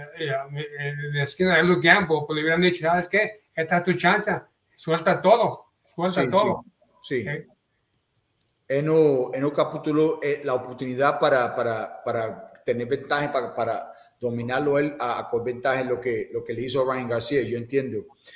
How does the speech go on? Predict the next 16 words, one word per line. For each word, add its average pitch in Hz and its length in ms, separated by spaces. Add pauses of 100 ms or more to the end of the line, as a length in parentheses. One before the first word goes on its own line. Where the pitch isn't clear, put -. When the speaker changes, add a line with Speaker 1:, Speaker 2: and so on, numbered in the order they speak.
(340)
Speaker 2:
Pero 147 680
yo, 156 320
yo 170 100
espero, 202 440 (800)
yo 139 180
nunca 196 220
he - 40
conocido 165 640
a, 127 160
a 120 140
Joe 156 340
ni 127 300
pa' 131 180
de 135 100 (380)
Dan, 143 340
pero 120 360